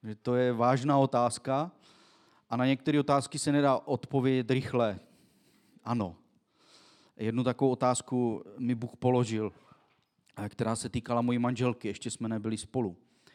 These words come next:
A to vám ještě povyprávím. A druhá otázka, která s tím souvisí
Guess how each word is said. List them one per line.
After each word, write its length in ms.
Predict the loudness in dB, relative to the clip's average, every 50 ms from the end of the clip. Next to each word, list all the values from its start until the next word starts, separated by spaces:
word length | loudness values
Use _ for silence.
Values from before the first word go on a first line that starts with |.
| _ _ _ _ _ _ _
A 220 | -8 -6 -4 -4 -4
to 180 | -6 -4 -2
vám 160 | 0 0 2 0
ještě 200 | -2 -2 -4 -4
povyprávím. 640 | 0 0 0 0 0 -4 -6 -6 -8 -10 -12 -14 -18 _ _ _ _ -20 _ _ _ _ _ _ _ _ -6
A 400 | -4 -2 0 2 2 0 0 -4 _ _ _ _ _ _ _ _ _ _ _ _ _ -8
druhá 260 | -2 2 4 6 6
otázka, 400 | 6 6 4 2 2 2 -4 -6
která 300 | -4 0 2 2 2 2
s 80 | 0 -2
tím 160 | -2 -2 0
souvisí 960 | 4 6 6 6 6 4 0 0 0 -2 -2 0 0 0 0 -2 -4 -8